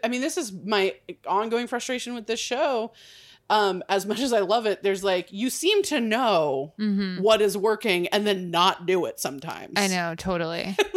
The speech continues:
Speaker 1: Like, so I don't really
Speaker 2: So
Speaker 1: understand
Speaker 2: weird.
Speaker 1: what the game plan was
Speaker 2: <laughs> I
Speaker 1: here.
Speaker 2: know. What's going on here?
Speaker 1: Yeah.
Speaker 2: And, like, it's weird because they can just have one or two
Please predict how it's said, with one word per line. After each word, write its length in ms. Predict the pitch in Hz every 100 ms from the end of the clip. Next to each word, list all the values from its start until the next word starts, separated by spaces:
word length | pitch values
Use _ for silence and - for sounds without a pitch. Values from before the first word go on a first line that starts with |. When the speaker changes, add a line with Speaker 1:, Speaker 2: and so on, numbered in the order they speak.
| 392
Speaker 1:
Like, 220 | 415 381
so 160 | - 453 - - -
I 80 | 349
don't 320 | 349 392 339
really 200 | 311 294
Speaker 2:
So 40 | 269 180
Speaker 1:
understand 380 | 165 170 165 151
Speaker 2:
weird. 200 | 123 -
Speaker 1:
what 120 | 175 - - -
the 40 | 190
game 280 | 214 190
plan 260 | 165 156 147
was 60 | -
Speaker 2:
<laughs> 0 |
I 60 |
Speaker 1:
here. 260 | 220 208 240 214
Speaker 2:
know. 280 | 233 220 160
What's 220 | - -
going 300 | - - 214
on 180 | 202 226
here? 240 | 202 170 -
Speaker 1:
Yeah. 440 | 180 190 - - - - - - -
Speaker 2:
And, 140 | 302
like, 160 | 359 320
it's 220 | 285 -
weird 280 | 254 359 381
because 200 | 330 247
they 80 | 233
can 100 | 226
just 140 | 247
have 320 | - 202 240 196
one 340 | 165 170 233
or 120 | 247
two 320 | 220 - 220